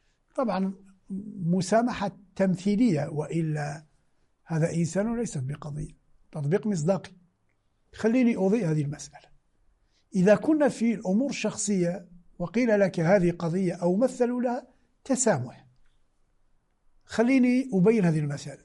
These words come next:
اكتب ملحوظة نقطتان، أو فائدة مق-، نقطتان، تفيدك في المعارف.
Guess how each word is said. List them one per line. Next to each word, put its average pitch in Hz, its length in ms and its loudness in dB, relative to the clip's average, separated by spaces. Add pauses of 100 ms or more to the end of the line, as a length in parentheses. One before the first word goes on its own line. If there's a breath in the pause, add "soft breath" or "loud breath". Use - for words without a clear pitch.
(100)
اكتب 180 280 2
ملحوظة 220 580 4
نقطتان، 185 580 -2 (160)
أو 254 120 8
فائدة 196 520 6
مق-، 190 280 -2
نقطتان، 165 500 -4 (960)
تفيدك 220 440 4
في 226 380 -2 (800)
المعارف. 185 640 2